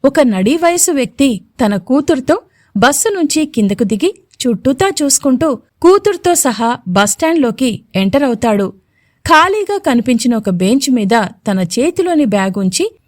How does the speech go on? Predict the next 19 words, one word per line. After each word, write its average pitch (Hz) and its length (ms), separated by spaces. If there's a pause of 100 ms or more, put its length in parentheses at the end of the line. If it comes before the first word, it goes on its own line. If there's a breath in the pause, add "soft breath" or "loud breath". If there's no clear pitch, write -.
(220)
గుంటూరు 311 500
వైపు 294 280
వెళ్లే 240 300
బస్సు 185 340
కోసం 233 340
చూసుకుంటూ 240 720 (340 soft breath)
ఇద్దరూ 247 500
అక్కడే 262 400
కూర్చున్నారు. 254 680 (500)
బస్టాండ్ 269 540
అంతా 233 420 (260)
వేసవి 339 380
సెలవులు 233 420
మొదలు 190 300
కావటంతో 277 640 (380 soft breath)
ప్రయాణికులతో 349 800
కాస్త 247 340
హడావిడిగానే 233 880
కనిపించింది. 262 760